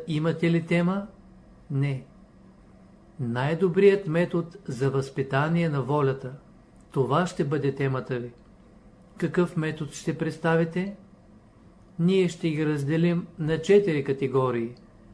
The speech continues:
Несъзнателни, подсъзнателни, съзнателни и самосъзнателни. Несъзнателни са тези в минералите,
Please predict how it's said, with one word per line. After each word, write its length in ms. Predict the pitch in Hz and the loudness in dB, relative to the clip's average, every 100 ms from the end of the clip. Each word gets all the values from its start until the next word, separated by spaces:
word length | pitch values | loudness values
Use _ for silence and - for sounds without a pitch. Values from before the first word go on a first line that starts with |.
| - - - | -20 -12 -2
Несъзнателни, 1200 | 131 135 135 127 113 123 131 151 151 156 165 175 - - - - - - - - | 0 0 0 -2 0 0 0 -2 -2 -2 -2 -4 -8 -20 -20 -20 -20 -20 -20 -2
подсъзнателни, 1200 | 139 156 151 165 147 160 165 165 160 156 156 165 - - - - - - | 0 0 -2 -2 0 0 0 0 -2 -2 -6 -8 -14 -20 -20 -20 -20 -20
съзнателни 1120 | - - 135 113 127 147 147 165 170 175 180 - - - - - - - - | -8 -2 0 0 -2 -2 0 0 2 0 -2 -8 -20 -20 -20 -20 -20 -14 -6
и 120 | 135 | -6
самосъзнателни. 1300 | - 147 139 135 - 135 113 139 151 151 131 120 120 - - - - - - - - - - - - - - - - - - | -4 -4 -2 -2 -2 -2 0 -2 -2 -2 -4 -4 -10 -16 -20 -20 -20 -20 -20 -20 -20 -20 -20 -20 -20 -20 -20 -20 -20 -20 -2
Несъзнателни 1080 | 139 139 - 135 110 131 160 165 175 160 143 | 0 0 0 -2 0 0 0 2 0 0 -4
са 220 | 147 135 | -4 -6
тези 440 | - 156 165 139 | -2 0 0 -2
в 100 | 135 | -4
минералите, 840 | 143 139 139 156 175 139 135 135 | -2 0 0 0 0 -2 -4 -6